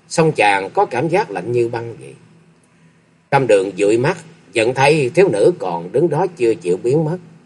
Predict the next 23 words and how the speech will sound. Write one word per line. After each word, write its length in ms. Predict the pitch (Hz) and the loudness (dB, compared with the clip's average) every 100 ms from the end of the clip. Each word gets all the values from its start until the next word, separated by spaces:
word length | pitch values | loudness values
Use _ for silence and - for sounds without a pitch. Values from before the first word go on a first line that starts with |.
| _ _ _ _ - | _ _ _ _ 0
Như 120 | 165 170 | 2 6
vậy 160 | 123 | 4
đủ 180 | 135 175 180 | 6 6 6
chứng 260 | 208 233 165 | 4 6 6
minh 200 | 156 143 | 4 0
rằng 300 | 104 92 92 - - | -4 -6 -8 -20 -6
không 180 | 160 | -4
phải 200 | 143 - | -2 0
là 140 | 151 95 | 0 0
ảo 280 | 85 120 175 | -4 -8 -8
mộng. 180 | 82 80 - _ _ _ _ _ _ _ - | -10 -16 -20 _ _ _ _ _ _ _ -4
Chàng 200 | 117 104 | -2 4
đưa 120 | 139 | 4
ngón 200 | 135 147 147 | 6 2 4
tay 260 | 131 127 113 | 4 2 2
vào 220 | 98 95 | 2 2
miệng 260 | 98 104 | 0 -6
của 220 | 117 110 170 | -4 0 0
mình 300 | 107 87 82 - | -2 -10 -12 -8
cắn 220 | 123 180 | -4 -2
thấy 180 | 156 175 | 0 0
đau. 260 | 110 117 - - _ _ _ _ _ _ _ _ _ | 0 -6 -10 -20 _ _ _ _ _ _ _ _ _
Chàng 300 | 120 110 107 | 4 4 4